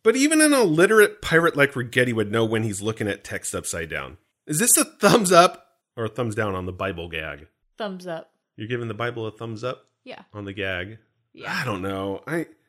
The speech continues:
Speaker 1: I kinda go both ways. I didn't mind, and then I, as the more times I watched the minute, I started going, "Why is he doing that?" But again, they are goofballs.
Speaker 2: They're goofballs.
Speaker 1: It's the comic relief to a dark movie.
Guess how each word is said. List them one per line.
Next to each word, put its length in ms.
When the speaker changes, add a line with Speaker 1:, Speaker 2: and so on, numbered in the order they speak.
Speaker 1:
I 80
kinda 240
go 680
both 320
ways. 380
I 60
didn't 200
mind, 460
and 100
then 100
I, 120
as 340
the 120
more 180
times 280
I 100
watched 440
the 80
minute, 400
I 80
started 300
going, 180
"Why 380
is 160
he 100
doing 280
that?" 300
But 100
again, 360
they 140
are 220
goofballs. 760
Speaker 2:
They're 200
goofballs. 640
Speaker 1:
It's 200
the 100
comic 480
relief 540
to 180
a 40
dark 560
movie. 800